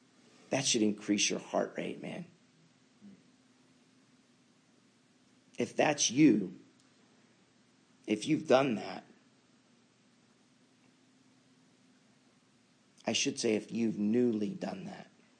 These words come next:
recently done that, please get a Bible and start reading the Gospels and getting to know Christ through his word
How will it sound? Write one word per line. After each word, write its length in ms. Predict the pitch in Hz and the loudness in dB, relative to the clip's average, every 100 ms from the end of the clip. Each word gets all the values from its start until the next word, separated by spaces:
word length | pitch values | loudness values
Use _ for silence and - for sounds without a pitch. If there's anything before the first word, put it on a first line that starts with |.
| _ | _
recently 600 | - 117 120 - 110 113 | -2 0 2 0 -2 -4
done 280 | 101 98 92 85 | -6 -6 -8 -10
that, 320 | 82 - - _ _ _ _ _ _ _ - - _ _ _ _ _ _ _ _ _ _ _ _ _ _ - | -16 -18 -20 _ _ _ _ _ _ _ -20 -20 _ _ _ _ _ _ _ _ _ _ _ _ _ _ -2
please 220 | 127 113 | 0 2
get 160 | 127 | 4
a 60 | 123 | 4
Bible 420 | 104 110 113 110 | 4 4 4 2
and 120 | 113 | 0
start 380 | 101 - 107 101 | 0 2 2 2
reading 420 | 92 110 104 101 - - _ _ _ _ _ _ _ _ | 0 0 0 -2 -8 -20 _ _ _ _ _ _ _ _
the 80 | 98 | 0
Gospels 760 | 117 123 - - 104 85 - - _ _ _ - | 2 4 0 -6 -8 -8 -12 -12 _ _ _ -4
and 160 | 107 | -2
getting 260 | 104 107 107 | 2 2 0
to 100 | 104 | 0
know 200 | 107 107 | 0 2
Christ 600 | 110 - 110 101 - - - - - - _ | 0 0 2 2 -2 -8 -14 -20 -20 -20 _
through 160 | - 110 | 0 2
his 200 | 104 90 | 2 -2
word 480 | 92 101 92 85 | 0 0 -2 -6